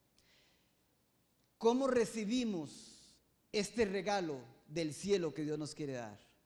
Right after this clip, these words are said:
La única manera que nosotros podemos recibir este regalo es a través de la fe. Pero la fe no es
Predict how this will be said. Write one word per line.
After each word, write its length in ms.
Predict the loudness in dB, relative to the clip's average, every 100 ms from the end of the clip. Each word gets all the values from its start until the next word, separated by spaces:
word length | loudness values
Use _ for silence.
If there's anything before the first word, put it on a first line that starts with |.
| _ _ _ _ _ _ _ _ _ _ _
La 240 | 0 4
única 480 | 4 4 0 0 0
manera 680 | 2 0 -2 -2 -2 -6 -10 -20 -20 _ _ _ _ -8
que 140 | -6
nosotros 420 | -4 -4 -6 -6
podemos 340 | -6 -4 -2 -2
recibir 420 | -4 -6 -6 -6
este 200 | -6 -8
regalo 320 | -6 -4 -4
es 100 | -6
a 80 | -10
través 400 | -8 -8 -4 -4
de 120 | -4
la 100 | -8
fe. 320 | -8 -10 -12 -14 -20 -20 _ _ _ _ _ _ _ -20 _ _ _ _ _ _ _ -20 _ _ _ -4
Pero 220 | 0 2
la 180 | 2 0
fe 460 | 2 4 4 0
no 420 | -4 0 0 2 2
es 640 | 2 0 -4 -14 -18 -20